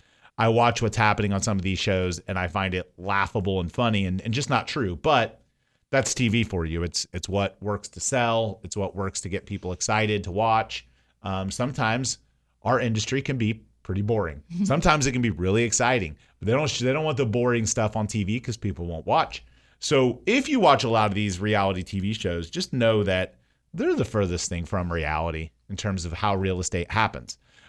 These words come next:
Speaker 1: One of the shows right now that I find interesting is Unsellable Houses. So
Speaker 2: Mm-hmm.
Speaker 1: Unsellable Houses is on, and, and it's basically a show that follows, um, a couple of, um, you know, real estate agent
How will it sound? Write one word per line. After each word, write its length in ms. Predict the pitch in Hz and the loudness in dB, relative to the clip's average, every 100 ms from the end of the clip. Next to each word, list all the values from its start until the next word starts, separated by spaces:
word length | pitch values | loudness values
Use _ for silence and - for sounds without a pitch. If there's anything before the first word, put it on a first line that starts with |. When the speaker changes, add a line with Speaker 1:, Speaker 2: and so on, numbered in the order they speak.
| - | -4
Speaker 1:
One 200 | 127 254 | 4 6
of 60 | 311 | 6
the 100 | 180 | 4
shows 360 | - 135 123 | 6 6 6
right 180 | 104 107 | 4 2
now 180 | 101 98 | 2 2
that 100 | 98 | 2
I 80 | 98 | 2
find 260 | 98 98 98 | 0 0 0
interesting 380 | 101 98 - | -4 -6 -6
is 120 | 92 - - | -6 -6 -4
Unsellable 720 | 131 139 - 123 117 107 104 | -4 -2 -2 0 -2 -2 -4
Houses. 520 | 98 82 - _ - - | -4 -6 -8 _ -14 -6
So 180 | 196 - | -2 0
Speaker 2:
Mm-hmm. 60 | - | 0
Speaker 1:
Unsellable 560 | 185 196 190 175 135 | 0 2 2 2 0
Houses 580 | 107 104 104 104 90 87 - | 0 0 0 -4 -6 -6 -6
is 140 | 98 | -6
on, 320 | 101 95 92 92 | -4 -2 -2 -4
and, 120 | 90 | -8
and 120 | 117 | -6
it's 100 | 107 | -6
basically 380 | - 196 214 277 | 0 2 2 0
a 40 | 214 | 0
show 480 | - 110 104 101 - - - - - | 2 4 6 4 0 -16 -20 -18 2
that 380 | 131 127 - | 4 4 2
follows, 640 | 143 131 131 131 127 131 113 - | 4 6 6 6 4 2 -2 0
um, 580 | 117 110 107 107 107 104 | 2 4 4 4 2 0
a 120 | 113 | -2
couple 360 | 107 147 135 151 | 2 0 2 4
of, 320 | 135 110 110 | 4 4 0
um, 460 | 117 110 104 101 98 - _ _ _ _ _ _ | 2 4 4 4 0 -2 _ _ _ _ _ _
you 120 | 127 | 0
know, 80 | 113 | 2
real 280 | 98 131 147 | 4 4 4
estate 480 | 151 - 139 135 131 | 2 2 4 4 2
agent 500 | 123 127 107 120 117 | 2 2 2 2 0